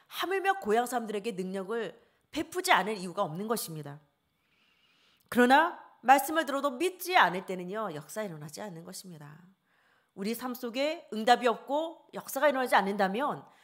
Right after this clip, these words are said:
하나님을 탓하기 전에 여러분 먼저 내 믿음을 점검해서 혹시 나사렛 고향 사람들처럼 불신앙과 시기는 없는지, 이 응답을 가로막는 걸림돌은 없는지 한번 점검해 보시기를 바랍니다.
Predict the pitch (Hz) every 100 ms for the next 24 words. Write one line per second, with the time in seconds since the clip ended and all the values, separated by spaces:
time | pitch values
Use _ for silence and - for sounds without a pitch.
0 | _ - - 359 349 349 370 302 302 269
1 | 240 254 220 175 202 180 190 214 220 202
2 | 285 - 185 196 165 214 277 294 302 -
3 | 175 180 202 170 196 165 - - - 330
4 | 294 - 302 302 294 - 196 277 262 269
5 | 220 226 226 214 202 214 208 214 208 -
6 | _ - 226 - 254 233 220 214 254 285
7 | 277 - - - 349 359 349 160 160 165
8 | - 139 _ _ _ _ _ - 269 277
9 | 262 302 285 285 220 233 233 233 226 202
10 | 202 247 240 240 233 180 190 208 190 180
11 | 202 349 _ _ 202 - 175 208 254 214
12 | - 185 208 156 151 - -